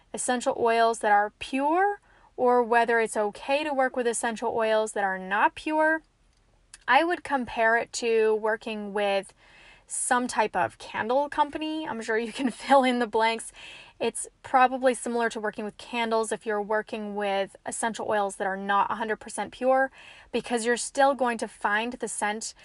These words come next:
relaxing or uplifting or otherwise emotionally beneficial,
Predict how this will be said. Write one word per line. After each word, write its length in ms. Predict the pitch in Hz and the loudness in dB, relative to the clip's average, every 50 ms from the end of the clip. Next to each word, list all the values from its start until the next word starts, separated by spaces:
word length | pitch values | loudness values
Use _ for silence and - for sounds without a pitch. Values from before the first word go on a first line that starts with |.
| - - _ | -20 -20 _
relaxing 760 | - 214 214 214 208 220 226 226 233 - - - 233 220 214 202 | -2 0 2 4 6 8 6 6 4 2 -4 -4 -4 -4 -2 -2
or 180 | 190 - - | -2 0 2
uplifting 800 | - 190 - - 220 233 240 226 - - _ - 220 220 214 214 | 0 0 0 -2 -2 0 0 -2 -2 -6 _ -4 -2 -2 -2 -2
or 180 | 208 196 - | -2 -2 2
otherwise 600 | - 214 220 214 226 220 208 214 202 196 196 - | 4 4 4 4 2 0 4 4 4 4 2 0
emotionally 580 | 220 208 208 202 208 208 - - 208 202 196 190 | -4 -2 -2 -2 -2 -4 -8 -8 -6 -6 -6 -6
beneficial, 880 | 185 185 190 185 202 - - - 320 - - 247 220 214 208 208 202 | -2 -2 -2 -2 -2 -6 -4 -4 -4 -2 0 2 2 4 4 2 0